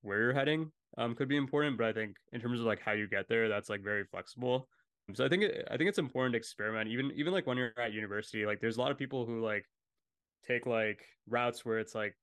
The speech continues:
you know, it's, it's been, like, clearly established, right? Like, going to, like, big tech, like, you go through these A P M programs and interviews,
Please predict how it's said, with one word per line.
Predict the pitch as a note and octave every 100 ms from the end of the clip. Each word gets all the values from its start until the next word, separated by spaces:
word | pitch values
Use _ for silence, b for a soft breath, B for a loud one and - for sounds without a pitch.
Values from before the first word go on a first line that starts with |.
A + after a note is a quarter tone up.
| -
you | A#2+
know, | A#2+
it's, | B2+ C3 D#3+
it's | C#3
been, | F3+
like, | F3 A2
clearly | C3 B2+
established, | A2+ - G2 F#2+ -
right? | G#2
Like, | G#2+ G2+
going | A#2 A#2+
to, | A2+
like, | G2+
big | G#2 G2
tech, | - G#2 G2+
like, | A2
you | G#2
go | A#2
through | A#2
these | G#2+
A | G#2+ G#2+
P | G#2+
M | G#2
programs | G#2+ G#2 G#2 G2+
and | G2
interviews, | G#2+ G2+ G#2 G#2 G2